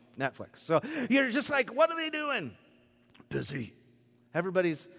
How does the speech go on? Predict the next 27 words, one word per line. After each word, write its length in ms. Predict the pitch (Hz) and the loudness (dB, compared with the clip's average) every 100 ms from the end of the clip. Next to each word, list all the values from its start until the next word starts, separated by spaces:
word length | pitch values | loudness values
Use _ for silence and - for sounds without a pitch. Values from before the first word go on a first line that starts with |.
| - _ | -20 _
definition 440 | 151 143 151 139 139 | -2 0 -2 -4 -4
of 100 | 127 | -2
busy 260 | 143 147 | 0 0
is 120 | 135 | -4
different, 360 | 113 147 135 123 | -4 -6 -6 -8
but 140 | 131 | -8
the 80 | 135 | -6
reality 400 | 135 156 175 143 | -2 0 2 0
is 240 | 120 110 104 123 | -4 -6 -12 -2
we 140 | 147 | 0
are 160 | 139 127 | 0 0
way 180 | 135 | -4
too 160 | 127 120 | -4 -8
busy. 320 | 107 95 98 - _ _ _ _ | -10 -10 -14 -20 _ _ _ _
We 100 | 135 | -4
need 180 | 139 151 | 0 0
more 200 | 147 135 | 0 -2
margin. 400 | 135 123 110 104 - - _ _ _ _ _ _ _ _ _ _ | 0 -2 -4 -12 -18 -20 _ _ _ _ _ _ _ _ _ _
And 180 | 127 139 | -4 -2
we 80 | 143 | -2
need 160 | 139 | -4
to 80 | 127 | -6
get 240 | 117 139 | -4 2
out 240 | 139 135 117 | 2 2 -2
and 120 | 120 | -8
do 140 | 127 | -8
something 400 | 123 110 98 98 | -10 -12 -14 -16